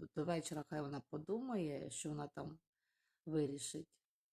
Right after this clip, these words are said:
Ну, вона мене запитала, як це буде проходити. Кажу, я не можу це повідомити і сказати, це буде йти в потоці,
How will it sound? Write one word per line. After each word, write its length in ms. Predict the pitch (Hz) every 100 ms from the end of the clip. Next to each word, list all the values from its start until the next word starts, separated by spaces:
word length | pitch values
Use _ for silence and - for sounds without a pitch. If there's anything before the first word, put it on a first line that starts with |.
| _ _ _ _ _ _ _ _ _ _ -
Ну, 80 | 170
вона 140 | 190
мене 160 | 214 214
запитала, 500 | 208 208 202 202 190
як 240 | 196 202
це 80 | 202
буде 180 | 190 185
проходити. 460 | 196 170 202 180
Кажу, 280 | - 170 170
я 260 | 160 170 202
не 140 | 214
можу 280 | 214 220 202
це 160 | - 175
повідомити 760 | - 160 165 185 202 190 -
і 40 | 151
сказати, 380 | - 175 156 -
це 200 | 180 202
буде 280 | 196 175
йти 240 | 175 - 180
в 60 |
потоці, 760 | - 180 - 196 196 - 160